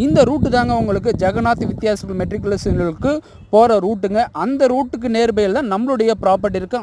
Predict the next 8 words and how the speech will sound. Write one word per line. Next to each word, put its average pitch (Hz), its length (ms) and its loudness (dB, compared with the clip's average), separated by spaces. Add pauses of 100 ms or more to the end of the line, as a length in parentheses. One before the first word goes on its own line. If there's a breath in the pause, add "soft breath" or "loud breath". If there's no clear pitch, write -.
அதுவும் 196 360 -2
ஸ்கூலுக்கு 240 640 -4 (400 loud breath)
முன்னாடியே 269 480 4 (100)
நம்மளுடைய 220 460 0
லேண்ட் 208 260 0
வந்துருங்க. 180 420 -2 (380 soft breath)
அதனால 247 380 2 (120)
நல்ல 285 260 0